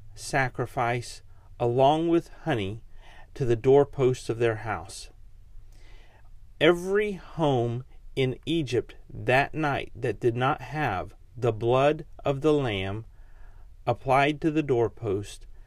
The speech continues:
someone in that home died. The firstborn in that home died. Jesus' blood delivered us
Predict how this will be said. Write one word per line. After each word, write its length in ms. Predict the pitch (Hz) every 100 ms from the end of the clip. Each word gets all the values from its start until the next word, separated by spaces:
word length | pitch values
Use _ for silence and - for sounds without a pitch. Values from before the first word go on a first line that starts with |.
| - - -
someone 840 | - - - 190 170 110 98 104 123 -
in 160 | 120
that 240 | 113 120 -
home 560 | - 131 107 101 101 101 - - -
died. 460 | 113 101 87 - - -
The 220 | 117 123
firstborn 1000 | 127 - 151 135 - 123 131 127 95 92 - - - - 131
in 180 | 113
that 260 | 104 98 -
home 460 | - 110 95 78 - - - - 98
died. 460 | 101 90 76 - - - - - - - - - - - -
Jesus' 720 | 113 131 175 185 147 147 -
blood 540 | 120 131 175 110 104 - - -
delivered 760 | 120 123 123 139 147 160 185 190 104
us 360 | 104 101 -